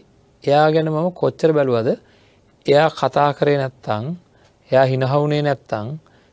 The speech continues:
එයා මට කියන්නේ නැතුව කොහාට හරි ගියා නම්, ආරංචියක් නැත්තම් කොච්චර දුක් වෙනවද කියන්නේ හිත? නේද? එතකොට ඒ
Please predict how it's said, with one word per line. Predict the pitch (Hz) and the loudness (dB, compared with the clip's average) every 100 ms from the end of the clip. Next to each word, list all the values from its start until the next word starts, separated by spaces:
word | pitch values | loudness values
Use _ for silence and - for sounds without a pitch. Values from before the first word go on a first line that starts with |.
| _ - | _ 0
එයා | 127 135 | 2 4
මට | 135 135 127 | 2 -4 2
කියන්නේ | 143 147 | 2 2
නැතුව | 143 151 | 0 2
කොහාට | 143 143 139 | 2 2 2
හරි | 143 | 0
ගියා | 139 139 135 | 4 4 4
නම්, | 120 110 175 - _ _ _ _ | 0 -6 -8 -12 _ _ _ _
ආරංචියක් | 123 127 143 139 151 147 | 2 4 2 2 2 2
නැත්තම් | 147 131 - 113 123 175 _ | -2 -4 -6 -8 -8 -12 _
කොච්චර | - 170 180 | -6 -2 -2
දුක් | 160 151 | -2 -4
වෙනවද | - 156 147 | -4 -4 -4
කියන්නේ | 151 143 | -4 -4
හිත? | 135 139 - _ _ _ _ _ _ _ _ _ _ _ _ _ _ _ | -8 -10 -20 _ _ _ _ _ _ _ _ _ _ _ _ _ _ _
නේද? | 147 156 180 _ _ - - - _ _ _ _ _ | -4 -4 -6 _ _ -20 -20 -20 _ _ _ _ _
එතකොට | 139 151 160 - - | 0 2 2 -2 -4
ඒ | 151 | -2